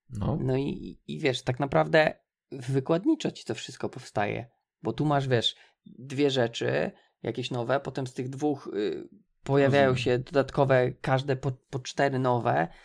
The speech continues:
Speaker 2: i wiesz, al-, albo się będziesz po prostu uczył cały czas wszystkiego, co, e, co powstaje, albo musisz powiedzieć, wiesz, no sorry, nie da się nadążyć na,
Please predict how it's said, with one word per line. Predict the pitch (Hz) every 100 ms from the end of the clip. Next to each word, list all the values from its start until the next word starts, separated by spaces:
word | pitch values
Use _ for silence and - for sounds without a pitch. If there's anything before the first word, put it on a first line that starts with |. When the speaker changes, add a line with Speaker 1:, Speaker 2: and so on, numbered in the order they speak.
| _ _
Speaker 2:
i | - 147
wiesz, | 135 123 _ _ - 110 - -
al-, | 127 175 - -
albo | - 147 175
się | -
będziesz | 165 156
po | -
prostu | - 139 -
uczył | 147 156 143
cały | 135 151 135
czas | 123 120 - _ _ _
wszystkiego, | - - - 147 127 123
co, | 123 135 127 127 127 - - - _ -
e, | - 76 - - 123
co | 127
powstaje, | 131 127 127 123 143
albo | 160 165 160 -
musisz | 170 170 -
powiedzieć, | 180 180 165 165
wiesz, | 170 123 123
no | 127
sorry, | - - 156 139 127
nie | 139
da | 131
się | 135 135
nadążyć | 127 131 131 131 127
na, | 131